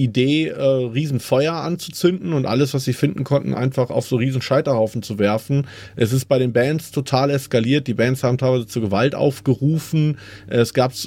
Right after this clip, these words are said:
gab Dutzende sexuelle Übergra-, Übergriffe, Vergewaltigungen, schlimmste Schlägereien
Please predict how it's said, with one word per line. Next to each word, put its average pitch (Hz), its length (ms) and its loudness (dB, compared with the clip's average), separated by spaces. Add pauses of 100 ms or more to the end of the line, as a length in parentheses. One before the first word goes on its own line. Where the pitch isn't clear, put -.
(160)
gab 127 280 2
Dutzende 139 1120 0
sexuelle 131 420 0
Übergra-, 135 500 2
Übergriffe, 135 880 0
Vergewaltigungen, 123 1040 0
schlimmste 151 440 0
Schlägereien 123 760 0